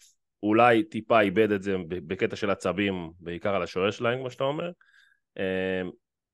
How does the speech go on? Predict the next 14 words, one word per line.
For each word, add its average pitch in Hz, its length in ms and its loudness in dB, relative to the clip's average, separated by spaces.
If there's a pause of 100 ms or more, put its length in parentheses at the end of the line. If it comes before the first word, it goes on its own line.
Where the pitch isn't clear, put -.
(200)
א-, - 280 -4
אבל 110 180 6
הכל 175 200 6
היה 170 180 8
נראה 160 640 4
כאילו 151 360 -2
זה 113 140 0
עובד, 123 540 6
אבל 117 320 4
כזה, 117 720 4 (680)
בפועל 107 540 6
זה 110 100 6
לא 120 100 10
עובד, 87 320 4